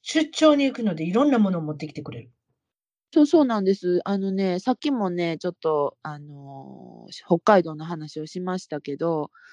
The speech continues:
Speaker 1: うん。
Speaker 2: 北海道ってやっぱ美味しいものが多いんですよね。
Speaker 1: あそ、あそこにな、出張した人でめちゃめちゃ太った人知ってるで。
Speaker 2: <laughs> もうね、
Speaker 1: 出張
Speaker 2: あの、
Speaker 1: 一ヶ月間行ったら大変なことになったみたいね。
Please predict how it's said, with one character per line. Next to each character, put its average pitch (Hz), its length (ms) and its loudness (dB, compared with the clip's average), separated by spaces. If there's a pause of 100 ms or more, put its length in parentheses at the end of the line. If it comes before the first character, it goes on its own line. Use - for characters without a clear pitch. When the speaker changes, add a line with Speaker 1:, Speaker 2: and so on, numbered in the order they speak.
(120)
Speaker 1:
う 156 80 6
ん。 156 40 2 (160)
Speaker 2:
北 466 120 0
海 403 80 2
道 247 120 -2
っ - 20 -6
て 165 100 -8
や 165 40 -8
っ - 40 -14
ぱ - 80 -12 (180)
美 247 60 -4
味 311 120 -4
し 453 260 -2
い 349 40 6
も 220 140 -6
の 170 100 -8
が 156 180 -8
多 403 180 -4
い 277 100 -2
ん 175 60 -6
で 156 100 -8
す - 160 -12
よ 135 80 -10
ね。 269 400 -4 (120)
Speaker 1:
あ 185 100 2
そ、 - 260 0
あ 226 60 4
そ 262 160 2
こ 254 100 4
に 190 160 8
な、 165 300 2
出 208 200 -2
張 208 200 0
し - 100 -6
た 185 60 -2
人 185 180 -4
で 156 120 -6
め 160 120 0
ち 156 80 -2
ゃ 165 60 0
め 156 80 -2
ち 165 60 -2
ゃ - 20 0
太 233 200 4
っ 220 40 2
た 190 100 -4
人 147 180 -6
知 302 160 4
っ - 60 4
て 139 80 -6
る 143 80 -10
で。 285 220 2 (1120)
Speaker 2:
<laughs> - 1300 -6
も 185 100 -2
う 170 60 -4
ね、 165 280 -4 (120)
Speaker 1:
出 254 260 6
張 175 220 6
Speaker 2:
あ - 20 8
の、 269 40 8
Speaker 1:
一 208 160 2
ヶ 262 120 6
月 294 240 6
間 196 260 2
行 190 100 -2
っ - 20 -14
た 185 80 -2
ら 160 100 -4
大 165 220 -2
変 208 140 2
な 262 100 0
こ 202 80 0
と 175 80 -2
に - 20 -2
な 156 80 -4
っ - 20 -20
た 156 120 -14
み 156 80 -10
た 139 100 -14
い 131 80 -16
ね。 170 180 -14